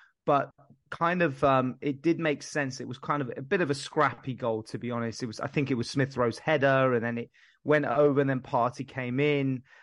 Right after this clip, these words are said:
Um, but we just needed a goal, whatever way, and that was exactly that type of goal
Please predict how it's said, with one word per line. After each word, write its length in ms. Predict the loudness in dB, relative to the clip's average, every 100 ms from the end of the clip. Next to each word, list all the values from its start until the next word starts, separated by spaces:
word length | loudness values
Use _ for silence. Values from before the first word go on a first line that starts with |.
| -20 -4
Um, 320 | 0 0 0
but 160 | -4 -6 -4
we 220 | -6 -6
just 340 | -6 -8 -8
needed 460 | -4 -2 -2 -2 -4
a 60 |
goal, 320 | -4 -6 -6 -14 _
whatever 520 | -8 2 4 6 4 4
way, 540 | 4 4 4 0 -6 -6
and 300 | -6 -4 -4
that 220 | -4 -2
was 160 | -6
exactly 680 | -8 -14 -10 -4 -4 -4 -4
that 240 | -2 -2 -2
type 260 | -2 -2
of 140 | -4 -2
goal 400 | 0 0 -2